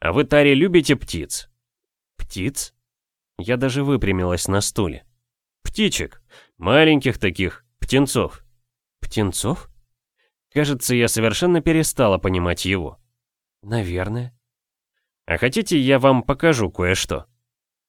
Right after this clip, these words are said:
«Что?» Я даже смогла улыбнуться, правда, всё ещё с трудом понимая, что он от меня хочет. «Что-то?» Я не удержалась и рассмеялась, так как сейчас Аран Мехар очень напоминал Рина.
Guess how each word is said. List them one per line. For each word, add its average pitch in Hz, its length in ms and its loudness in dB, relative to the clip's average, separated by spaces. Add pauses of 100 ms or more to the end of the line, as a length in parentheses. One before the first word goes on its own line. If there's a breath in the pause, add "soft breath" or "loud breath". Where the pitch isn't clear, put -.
(120)
«Что?» - 500 -6 (800)
Я 110 160 -2
даже 135 240 0
смогла 131 380 2
улыбнуться, 131 680 4 (280 soft breath)
правда, 113 340 2
всё - 200 -2
ещё 104 240 -2
с - 100 -4
трудом 101 420 0
понимая, 107 460 0
что 143 280 0
он 135 140 4
от 117 160 0
меня 92 280 0
хочет. - 540 -8 (1120)
«Что-то?» - 600 0 (520)
Я 92 180 0
не 104 100 2
удержалась 107 720 2
и 131 100 -2
рассмеялась, 123 840 0
так 104 200 -4
как 104 180 -2
сейчас 147 640 -2
Аран 123 340 2
Мехар 139 420 0
очень 160 260 2
напоминал 101 600 2
Рина. 101 340 -2